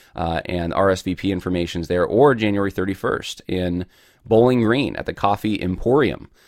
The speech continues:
uh, Bagels and Artisan Bakery. And I think there's gonna be some of that, uh, some hors d'oeuvres, uh, available there, and you can contact, uh, Brian Shute. The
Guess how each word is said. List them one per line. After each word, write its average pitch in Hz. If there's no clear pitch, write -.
uh, -
Bagels 107
and 82
Artisan 101
Bakery. 87
And 65
I 85
think 87
there's 90
gonna 87
be 85
some 92
of 82
that, 80
uh, 76
some 90
hors 85
d'oeuvres, 87
uh, 78
available 87
there, 101
and 85
you 87
can 85
contact, 87
uh, 78
Brian 87
Shute. 95
The 80